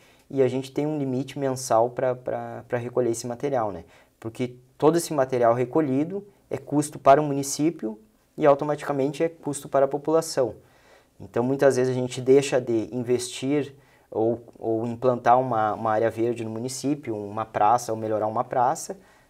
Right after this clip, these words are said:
pra poder atender, né, essa demanda do descarte irregular, né? Então, são, é um problema bastante frequente no município que a gente tem que buscar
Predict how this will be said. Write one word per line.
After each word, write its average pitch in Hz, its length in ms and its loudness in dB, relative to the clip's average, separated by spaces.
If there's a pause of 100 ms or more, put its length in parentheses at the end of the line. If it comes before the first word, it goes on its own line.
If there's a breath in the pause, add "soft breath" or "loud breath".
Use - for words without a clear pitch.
pra 165 160 4
poder 160 320 0
atender, 143 640 -2 (240)
né, 117 240 -8
essa 120 260 -4
demanda 131 500 0
do 135 140 -8
descarte 120 480 -4
irregular, 120 500 -4
né? 85 240 -14
Então, 107 280 -12 (880)
são, 110 260 -4
é 113 80 -4
um 117 100 -6
problema 120 380 0
bastante 120 340 -4
frequente 120 440 -6
no 120 80 -10
município 113 360 -12
que - 80 -2
a 127 40 -4
gente 123 200 -10
tem 120 140 -10
que 120 100 -20 (540 soft breath)
buscar 120 640 2